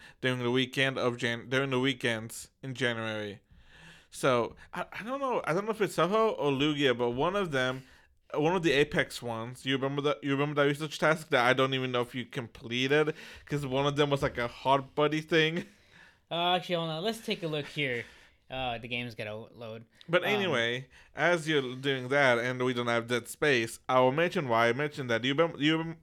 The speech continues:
Speaker 1: you remember that, that task,
Speaker 2: Mm.
Speaker 1: right?
Speaker 2: Also, speaking of Dead Space, definitely recommend playing the game.
Speaker 1: But you remember those tasks, right? And how they came
Speaker 2: Yeah.
Speaker 1: into the game?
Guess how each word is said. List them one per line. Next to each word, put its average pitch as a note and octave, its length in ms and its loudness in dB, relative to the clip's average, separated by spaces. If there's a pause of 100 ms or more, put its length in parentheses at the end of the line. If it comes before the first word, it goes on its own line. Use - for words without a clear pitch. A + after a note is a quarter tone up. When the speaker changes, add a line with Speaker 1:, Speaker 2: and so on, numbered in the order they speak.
Speaker 1:
you D3 120 0
remember E3+ 200 0
that, A#2+ 260 2
that B2 180 0
task, C#3+ 320 0
Speaker 2:
Mm. D3 40 -4 (160)
Speaker 1:
right? D#3+ 80 -12 (220)
Speaker 2:
Also, E3+ 220 -8
speaking G3+ 220 2
of A#2+ 100 2
Dead A#2+ 140 -2
Space, C3 220 0
definitely C3 260 4
recommend B2 320 2
playing D#3 220 4
the C3+ 40 -2
game. B2 300 -2 (580)
Speaker 1:
But D3+ 120 0
you F3 60 6
remember F3+ 300 2
those B2 220 2
tasks, C#3+ 460 -2
right? C3 220 0
And C3 320 -4
how C3+ 220 0
they B2+ 120 2
came C#3 100 2
Speaker 2:
Yeah. B2+ 80 -2
Speaker 1:
into B2 120 -6
the A#2+ 80 -4
game? D3 280 -6